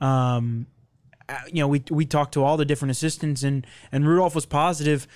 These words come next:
um, you know, excited about the season, excited about his group. Um, sounds like he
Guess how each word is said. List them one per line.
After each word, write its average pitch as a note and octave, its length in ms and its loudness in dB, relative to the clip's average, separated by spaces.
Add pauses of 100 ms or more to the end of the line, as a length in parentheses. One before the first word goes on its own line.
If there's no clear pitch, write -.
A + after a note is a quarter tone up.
(300)
um, B2+ 640 2 (420)
you D3 140 0
know, D3 300 2
excited D3+ 840 0
about D3 320 0
the C#3+ 80 -6
season, C#3+ 380 0
excited C#3 480 0
about C3+ 200 0
his C3+ 260 -2
group. C#3 520 2 (400)
Um, C#3 460 0 (280)
sounds E3 420 0
like D#3+ 200 2
he D#3 540 0